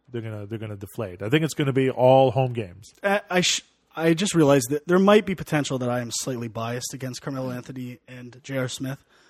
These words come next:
Speaker 2: Another reason being they played for the Denver Nuggets when they gave the Hornets the worst playoff loss in history. They doubled them up and beat them by sixty points.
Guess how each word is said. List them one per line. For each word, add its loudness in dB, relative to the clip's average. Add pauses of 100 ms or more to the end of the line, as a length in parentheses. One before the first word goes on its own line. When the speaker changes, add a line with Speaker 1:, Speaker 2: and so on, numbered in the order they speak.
(560)
Speaker 2:
Another 2
reason -2
being 0 (380)
they -2
played 0
for -10
the -10
Denver -4
Nuggets -6 (400)
when -6
they -4 (1000)
gave -4
the -8
Hornets -4 (120)
the -6
worst -4
playoff -4
loss -6
in -10
history. -4
They -6
doubled -8
them -8
up -8
and -10
beat -10
them -12
by -12
sixty -8
points. -8